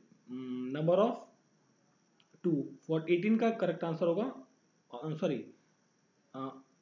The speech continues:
वन, नहीं, वन पे ही डिपेंड करेगा। ठीक है, वन। ऑप्शन नंबर बी यहाँ पर करेक्ट आंसर होगा एक सौ अठारह नंबर क्वेश्चन का। Logical circuit with only one output and one or more input is said to be, so this is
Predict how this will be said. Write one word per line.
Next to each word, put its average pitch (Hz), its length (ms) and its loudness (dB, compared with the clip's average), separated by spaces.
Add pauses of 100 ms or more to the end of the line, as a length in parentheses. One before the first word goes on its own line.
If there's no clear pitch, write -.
(120)
वन, 165 260 -4 (140)
नहीं, 151 220 -2
वन 170 160 0
पे 214 100 2
ही 208 60 6
डिपेंड 160 240 2
करेगा। 123 200 -2
ठीक 190 180 -2
है, 156 60 2 (100)
वन। 131 140 0 (200)
ऑप्शन - 180 -2
नंबर 190 220 6
बी 180 140 4
यहाँ 165 140 4
पर 175 100 4
करेक्ट 160 280 2
आंसर 156 200 2
होगा 175 280 4
एक 156 80 -8
सौ 185 100 2
अठारह 156 240 0
नंबर 139 200 0
क्वेश्चन 123 260 -12
का। 101 200 -20 (600)
Logical 214 440 4
circuit 185 360 2 (420)
with 165 200 4 (160)
only 185 400 0
one 190 160 2
output 190 440 2
and 151 260 0
one 170 200 2 (120)
or 160 180 2
more 160 280 4
input 170 400 0
is 160 100 -8
said 185 280 0
to 175 160 4
be, 120 80 0 (460)
so 170 260 6
this 170 160 2
is 220 100 2